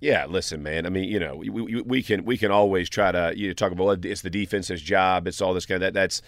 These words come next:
uh, you know, that, that's also a, a, a bit of a smokescreen. You know, when you think about how this defense has fought and continued to battle, the effort, all those things,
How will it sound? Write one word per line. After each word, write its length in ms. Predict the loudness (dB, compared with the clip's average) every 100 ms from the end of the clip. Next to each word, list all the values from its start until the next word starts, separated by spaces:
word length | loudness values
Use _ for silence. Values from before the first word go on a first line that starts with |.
| -18 -20 -14
uh, 140 | -8 -4
you 120 | -4
know, 140 | -2
that, 220 | 0 0
that's 240 | 2 2 2
also 480 | 0 0 -2 0 0
a, 160 | 0
a, 520 | -2 -2 -2 -2 -6 -8
a 80 | -2
bit 160 | 0
of 80 | 0
a 60 | -2
smokescreen. 800 | -4 -2 -2 -2 -8 -8 -8 -8
You 120 | -6
know, 160 | -2 0
when 180 | -2
you 120 | -2 -4
think 220 | -4 -2
about 260 | 0 0
how 380 | 2 2 2 0 -4 -20 -6
this 160 | -6
defense 460 | -2 -4 0 -2 -2
has 160 | -4 -2
fought 500 | 2 4 4 2 -6 -18 _
and 380 | -6 -2 -2 -4
continued 500 | -8 -4 -2 -2 -4
to 100 | -4
battle, 580 | 0 2 4 2 0 0
the 200 | -2 0
effort, 420 | 0 0 -2 -4 0
all 240 | 0 2
those 260 | 0 -2 -2
things, 440 | -2 -2 -4 -8